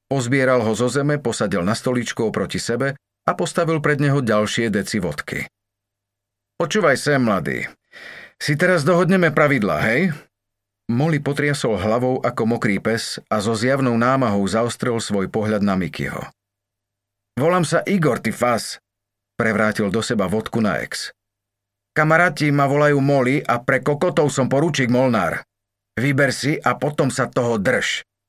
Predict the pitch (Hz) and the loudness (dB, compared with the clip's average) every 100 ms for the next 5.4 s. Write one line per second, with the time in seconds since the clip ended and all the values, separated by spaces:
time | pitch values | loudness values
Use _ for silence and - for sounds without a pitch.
0 | _ _ _ _ _ - 233 247 214 131 | _ _ _ _ _ -4 0 2 2 4
1 | 113 90 69 - - - 87 117 123 107 | 4 4 0 -6 -20 -8 -2 2 2 2
2 | 85 69 - _ _ _ - 170 156 185 | -2 -6 -14 _ _ _ -4 -4 0 0
3 | 151 123 113 120 87 73 82 69 - - | 2 2 2 2 0 -2 -2 -2 -4 -8
4 | - _ _ - - - 214 220 214 185 | -12 _ _ -20 -16 -4 0 2 2 2
5 | 170 165 151 | 2 2 2